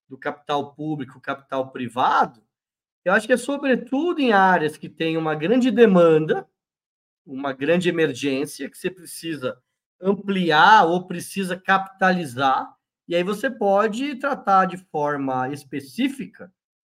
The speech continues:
o papel do capital privado. Mas vejam, não é isso que a gente tá vendo no país. O que a gente vê é uma tentativa de apropriação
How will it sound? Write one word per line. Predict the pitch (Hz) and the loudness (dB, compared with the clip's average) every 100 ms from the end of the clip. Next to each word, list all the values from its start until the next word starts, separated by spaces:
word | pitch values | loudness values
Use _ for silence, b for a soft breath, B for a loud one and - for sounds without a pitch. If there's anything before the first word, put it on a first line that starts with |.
| _ | _
o | 185 | 0
papel | 254 247 185 190 | 4 4 4 2
do | 233 | 0
capital | 277 233 - 285 233 | -4 -4 0 0 0
privado. | 370 330 202 202 - - _ _ _ _ | -6 0 4 4 2 -4 _ _ _ _
Mas | 208 233 | -10 -8
vejam, | 208 302 226 117 98 _ _ _ _ | -2 -2 -2 -4 -16 _ _ _ _
não | 240 359 | -4 0
é | 311 | 2
isso | 403 - | 0 0
que | 254 | -4
a | |
gente | 233 - | -4 -2
tá | 202 | -2
vendo | 151 160 156 | -2 -4 -4
no | 147 | -6
país. | 143 120 90 _ _ | -6 -6 -8 _ _
O | 160 | -14
que | 156 | -2
a | 240 | -2
gente | 254 285 294 | 0 -4 -6
vê | 247 131 120 107 - _ _ _ _ _ _ | -8 -8 -10 -10 -14 _ _ _ _ _ _
é | 165 | -4
uma | 196 220 | -2 -2
tentativa | 214 311 349 320 - - 165 165 147 139 | -2 -8 -2 -2 -2 -6 -12 -10 -8 -8
de | 120 160 | -4 -2
apropriação | - - 359 - 339 302 - - 131 113 113 | -2 -4 -8 -8 -6 -6 -6 -10 -8 -8 -10